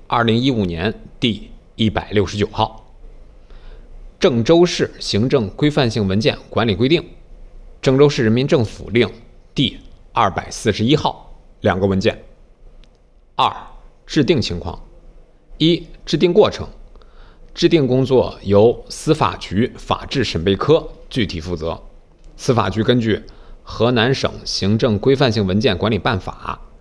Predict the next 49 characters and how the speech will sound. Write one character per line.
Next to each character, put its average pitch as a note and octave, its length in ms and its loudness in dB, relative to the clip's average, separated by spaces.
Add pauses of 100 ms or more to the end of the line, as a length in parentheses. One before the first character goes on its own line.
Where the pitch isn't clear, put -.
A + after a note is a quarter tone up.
(420)
郑 D3 200 0
州 D3+ 220 2
市 - 300 -2
行 G2+ 340 0
政 G#2+ 160 0
规 B2+ 140 2
范 B2+ 200 2
性 G#2+ 160 -2
文 F#2 140 0
件 A2 180 -2 (120)
管 G#2+ 120 0
理 B2 80 0
规 C3+ 200 2
定 D#3 180 0 (800)
的 F#2 100 -2
规 A2 220 0
定， A#2 160 0 (320)
参 C#3+ 240 -4
考 A2 160 2
我 F#2+ 180 4
市 - 320 -4 (440)
二 C3 160 2
零 A2 140 2
一 D#3 160 -2
七 E3 220 0
年 A#2 320 -2 (100)
七 - 300 0
十 D3 200 -2
六 D#3 220 4
号 F#2 180 -2
文 D#2 180 -4
件 G2+ 260 0 (220)
和 - 360 -2 (200)
二 A#2 100 2
零 A#2 140 0
二 B2 180 2
一 B2+ 80 0
年 G#2+ 340 -2
三 - 360 0
十 C#3 100 -2
号 A2 160 2
文 F#2 160 2
件 A2 160 0
的 G2+ 60 2
做 B2 160 2
法， - 240 -6 (400)
完 G#2 260 2
成 F#2 180 -2
了 - 280 -4